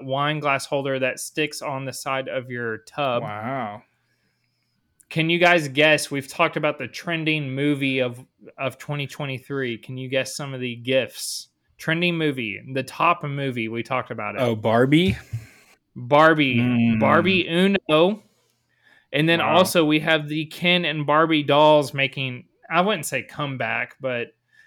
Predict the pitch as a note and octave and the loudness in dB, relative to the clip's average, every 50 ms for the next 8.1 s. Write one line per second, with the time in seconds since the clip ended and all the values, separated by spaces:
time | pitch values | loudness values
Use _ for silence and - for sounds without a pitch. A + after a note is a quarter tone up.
0 | _ _ _ _ _ C3 C3+ C3 C3 - - - - - C3+ B2+ C3+ C#3 C#3 C3+ | _ _ _ _ _ -6 -6 -4 -6 -10 -10 -12 -12 -12 -10 -8 -6 -4 -4 0
1 | C3+ C3 B2+ B2 - - C#3+ C3+ C3 B2+ A#2+ A#2 - B2 A#2 A2+ A2+ G#2+ - _ | 0 0 0 -2 -6 -8 -8 -8 -6 -6 -8 -8 -6 -8 -6 -6 -8 -10 -10 _
2 | - - C#3+ D#3 D#3+ - - D3 C#3 C3 B2+ B2 A#2+ - - C3 B2 B2 A#2+ A#2+ | -10 -6 -6 -6 -6 -6 -8 -8 -6 -6 -4 -4 -6 -8 -8 -8 -8 -8 -6 -6
3 | B2 A#2+ A#2+ G#2+ D2+ A#2 A#2 A#2+ C3 C3+ G#2+ - B2 C3 C3 B2+ C3 - B2+ A2+ | -6 -4 -6 -6 -6 -8 -6 -4 -2 -2 -2 -4 -4 -4 -4 -4 -6 -10 -14 -14
4 | - B2+ B2 A2+ A#2 A#2 - _ _ _ _ _ _ _ _ _ _ - C#3+ D3 | -14 -12 -10 -10 -10 -10 -12 _ _ _ _ _ _ _ _ _ _ -2 -2 0
5 | D3+ D#3 D3+ D3 C#3 C#3+ C#3 C#3 C#3 C3+ C3+ C3+ C3 B2 B2 - _ _ _ _ | 2 2 2 2 4 4 4 4 4 4 4 2 2 0 -2 -6 _ _ _ _
6 | _ _ _ _ _ - - C3+ B2 C#3 D3+ E3 F3 F3 E3+ E3 - - - - | _ _ _ _ _ -18 -8 0 4 6 6 6 6 4 2 2 0 -4 -2 0
7 | E3 D#3 D#3 D3+ - D#3+ D3+ D3 C#3+ - - - F3 F#3 F3+ - - F#3 F3+ F3 | 0 0 0 -2 -2 0 0 0 0 -2 -2 0 0 0 0 0 2 4 6 6
8 | E3+ E3+ | 6 4